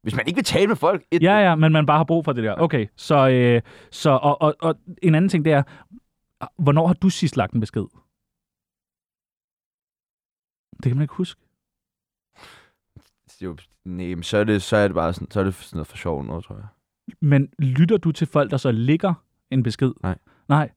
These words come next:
Speaker 2: jeg har sådan en, jeg ved ikke,
Speaker 1: Det er der
Speaker 2: hvorfor.
Speaker 1: ikke nogen, der gør.
Speaker 2: Jeg har lidt sådan angst for det der med sådan, at man ikke ved, hvad folk vil sige.
Speaker 1: Ja, ja.
Speaker 2: Åh, og
Speaker 1: Jo,
Speaker 2: tit
Speaker 1: jo,
Speaker 2: så er det,
Speaker 1: uh.
Speaker 2: åh, ja, det er ubehageligt. Så er der faktisk en lytter, som har undret sig over noget.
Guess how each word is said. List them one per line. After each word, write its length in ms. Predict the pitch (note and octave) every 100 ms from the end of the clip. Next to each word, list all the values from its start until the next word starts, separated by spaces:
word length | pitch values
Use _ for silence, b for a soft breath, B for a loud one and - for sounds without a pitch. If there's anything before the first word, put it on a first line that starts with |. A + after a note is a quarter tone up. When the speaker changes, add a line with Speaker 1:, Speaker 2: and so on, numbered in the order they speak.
| -
Speaker 2:
jeg 100 | C#3+
har 140 | E3+ E3
sådan 200 | F3 E3
en, 60 |
jeg 100 | D#3+
ved 80 | F#3
ikke, 100 | D#3
Speaker 1:
Det 80 | B2+
er 40 |
der 0 | A#2+
Speaker 2:
hvorfor. 60 | A2+
Speaker 1:
ikke 60 | A2
nogen, 60 | F2+
der 60 |
gør. 60 | G#2+
Speaker 2:
Jeg 100 | C#3+
har 100 | D#3
lidt 140 | E3 E3
sådan 140 | F3 -
angst 260 | G3+ -
for 180 | E3 D3
det 140 | - D#3
der 60 |
med 140 | D3+ D3+
sådan, 200 | E3+ D3+
at 140 | D3 - b b
man 140 | D3 C#3+
ikke 180 | D3 D3+
ved, 180 | G3+
hvad 140 | E3 D3+
folk 240 | - D3+
vil 80 | D#3+
sige. 460 | - E3 F3+ G#3 F#3+ _ -
Speaker 1:
Ja, 140 | A2
ja. 120 | A2
Speaker 2:
Åh, 200 | D#3+ D#3+
og 160 | D3+ A2+
Speaker 1:
Jo, 60 | A2+
Speaker 2:
tit 60 | G2+
Speaker 1:
jo, 60 |
Speaker 2:
så 100 | G#2+
er 40 | A2+
det, 80 | G#2
Speaker 1:
uh. 60 |
Speaker 2:
åh, 180 | C#3+ C#3 A#2
ja, 140 | A2+
det 100 | -
er 40 | D3+
ubehageligt. 340 | C3 B2 B2+ B B B
Så 100 | -
er 40 | A3+
der 40 |
faktisk 340 | A#3 A3 A3+
en 100 | G3+
lytter, 320 | E3+ F3+ C#4 A#3+
som 180 | F#3
har 120 | E3+ -
undret 320 | F3+ G#3 F#3
sig 100 | D#3+
over 120 | D#3+
noget. 260 | D3+ C#3+